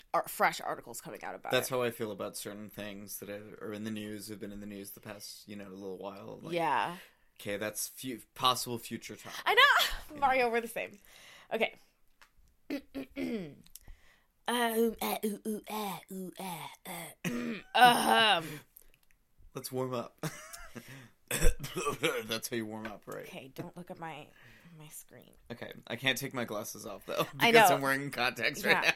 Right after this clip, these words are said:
Speaker 2: now. <laughs>
Speaker 1: You know how, like, you know how, like, when you take off, no, maybe you don't understand this. You know how when you take off the collar of a dog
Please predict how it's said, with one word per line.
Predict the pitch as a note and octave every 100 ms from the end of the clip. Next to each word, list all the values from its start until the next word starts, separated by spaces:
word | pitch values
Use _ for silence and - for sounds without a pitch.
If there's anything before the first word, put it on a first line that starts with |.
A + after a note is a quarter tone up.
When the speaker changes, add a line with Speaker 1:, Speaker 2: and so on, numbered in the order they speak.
| -
Speaker 2:
now. | -
<laughs> | - - - - - - - _ A#3
Speaker 1:
You | A#3
know | B3
how, | C#4 F#4 F#4
like, | E4 - - - - - - - - - - - - _ - - _
you | A3+
know | B3+
how, | D4
like, | D#4 D4+
when | A#3 G#3
you |
take | G3+ - F#3 E3+
off, | D3+ D#3 - - -
no, | F3+ F3
maybe | F3+ F3+
you | E3
don't | D#3 C3+
understand | D3 A2+ C3 A2+
this. | G#2 G3 - - - -
You | B3
know |
how | C#4+
when | D4 B3+
you |
take | - A3+ F3+
off | F#3+ G3+
the |
collar | - E3+ C#3 C#3 D#3
of | D3
a | D3+
dog | - B2 G#2 A#2+